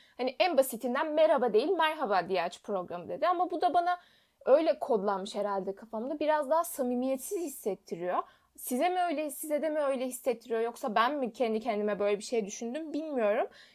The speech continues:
Biraz daha dikkatli olmaya çalışacağım ama bu konudaki fikirlerinizi merak ediyorum öncelikle. İkincisi de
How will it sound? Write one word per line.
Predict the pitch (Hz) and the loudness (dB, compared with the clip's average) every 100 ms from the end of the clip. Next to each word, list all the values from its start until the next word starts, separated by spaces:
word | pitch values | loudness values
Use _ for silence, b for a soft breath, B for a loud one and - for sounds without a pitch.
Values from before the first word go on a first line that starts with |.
| B | B
Biraz | 277 339 339 | 4 6 6
daha | 349 | 2
dikkatli | 294 - 320 349 | 2 -2 0 0
olmaya | 339 339 | -4 -6
çalışacağım | 320 320 320 339 311 | -8 -10 -6 -6 -6
ama | 302 277 | -8 -8
bu | 285 | -6
konudaki | 320 277 269 - | -6 -6 -8 -8
fikirlerinizi | 277 294 254 262 285 359 | -6 0 2 2 -2 -2
merak | 339 277 269 262 | 0 0 -2 -4
ediyorum | 220 175 175 185 | -4 -2 -2 -2
öncelikle. | 185 196 185 - 285 392 B B B - | -6 -6 -8 -6 -4 -4 B B B -8
İkincisi | 269 - 349 330 370 | -6 -4 -6 -4 -2
de | 311 392 | 2 0